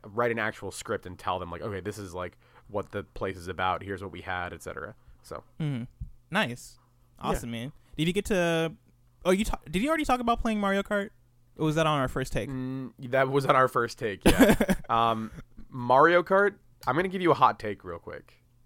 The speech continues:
Speaker 2: What up?
Speaker 1: Mm.
Speaker 2: Give me the
Speaker 1: So
Speaker 2: hot
Speaker 1: Mario Kart
Speaker 2: takes.
Speaker 1: is really, really good, and I have generally no complaints about it. But the one hot take is, is that I think that by having all the characters and, and a, a lot of the vehicles unlocked, I think that it makes the game worse.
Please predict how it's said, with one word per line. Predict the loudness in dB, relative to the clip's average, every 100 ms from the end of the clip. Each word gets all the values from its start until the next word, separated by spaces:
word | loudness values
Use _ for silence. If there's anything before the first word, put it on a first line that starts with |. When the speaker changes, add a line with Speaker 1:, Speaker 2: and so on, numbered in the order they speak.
| -6
Speaker 2:
What | -2 -2
up? | -4 -10
Speaker 1:
Mm. | -20 -20 _ _ -20 -20 -12
Speaker 2:
Give | -6
me | -2
the |
Speaker 1:
So | 0
Speaker 2:
hot | 4
Speaker 1:
Mario | 6 8
Kart | 6
Speaker 2:
takes. | 6
Speaker 1:
is | 2
really, | 0 0 -2 _ -20 -20 -20
really | -14 -4 -2 -2
good, | -2 -4 -4 -10 _ _ _ _ -6
and | -2
I | 0
have | 0 -4
generally | -4 -4 -4 -4 -4
no | -6
complaints | -6 -10 -8 -8
about | -4 0 0
it. | -2 _ _ _ _ -20
But | -6 -4 -4 _ -12
the | -6 -2
one | -2 0
hot | 0 0
take | -2 -2
is, | -2
is | -4 -4
that | -2
I | -2
think | -4 -6
that | -4 -6 -4
by | -2
having | 0 -2 -2
all | -8
the | -6
characters | -2 -2 -2 -4 -6
and, | -10 -10
and | -10 -8 -8
a, | -6
a | -4 -2
lot | 0 0
of | -2
the |
vehicles | -6 -8 -6 -8 -8
unlocked, | -4 -4 -4
I | -6
think | -8 -8
that | -8
it |
makes | -8 -12 -14
the |
game | -16 -16 -14
worse. | -16 -16 -18